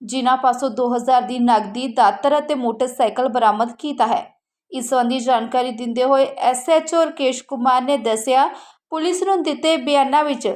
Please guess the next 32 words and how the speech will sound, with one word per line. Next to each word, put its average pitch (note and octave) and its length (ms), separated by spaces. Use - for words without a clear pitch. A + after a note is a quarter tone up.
ਸੁਭਾਸ਼ B3+ 500
ਚੰਦਰ B3+ 360
ਪੁੱਤਰ B3 400
ਬਨਾਰਸੀ C#4 580
ਦਾਸ F4 360
ਵਾਸੀ A#3+ 360
ਪਿੰਡ D4 220
ਰੁੜਕਾ B3 380
ਕਲਾਂ C4+ 280
ਨੇ C#4 120
ਦੱਸਿਆ A3 400
ਸੀ D4+ 160
ਕਿ - 300
ਉਸ A#3+ 160
ਦੀ B3 160
ਪਿੰਡ B3 280
ਵਿੱਚ B3+ 220
ਦੁਕਾਨ A#3 420
ਹੈ, C4 240
ਜਿੱਥੇ D#4+ 460
ਤਿੰਨ E4+ 240
ਨੌਜਵਾਨ C4 440
ਇੱਕ C#4+ 220
ਬਿਨਾਂ B3+ 300
ਨੰਬਰੀ C4+ 280
ਮੋਟਰਸਾਈਕਲ B3+ 720
'ਤੇ C#4+ 120
ਸਵਾਰ A#3 340
ਹੋ C4 100
ਕੇ C4+ 180
ਆਏ B3+ 120
ਸਨ, C#4+ 320